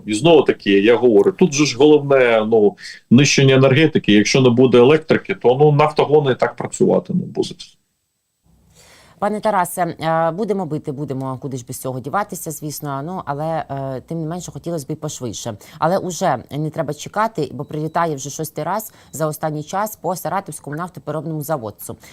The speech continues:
Speaker 2: Дрони атакували Н П З у Саратові, повідомляється про влучання, про пожежу. Після атаки в районі Н П З спалахнула вона, е, власне кажучи, отака, таке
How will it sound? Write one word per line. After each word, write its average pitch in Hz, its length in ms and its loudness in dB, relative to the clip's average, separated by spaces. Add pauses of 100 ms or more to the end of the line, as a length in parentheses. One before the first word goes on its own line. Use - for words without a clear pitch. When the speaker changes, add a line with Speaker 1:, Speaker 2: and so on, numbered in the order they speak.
(100)
Speaker 2:
Дрони 147 320 -2
атакували 143 520 -4
Н 135 80 -8
П 147 120 -10
З 139 180 -4
у 127 100 -6
Саратові, 180 480 -6
повідомляється 135 680 -10
про 131 140 -14
влучання, 190 500 -8
про 113 160 -16
пожежу. 165 500 -8
Після - 320 -10
атаки 139 380 -8
в 117 40 -14
районі 135 320 -10
Н 131 100 -10
П 139 140 -12
З 208 160 -6
спалахнула 160 580 -8 (280)
вона, 139 360 -4 (140)
е, 135 60 -12
власне 123 340 -8
кажучи, 165 400 -8
отака, - 240 -18 (260)
таке 160 260 -14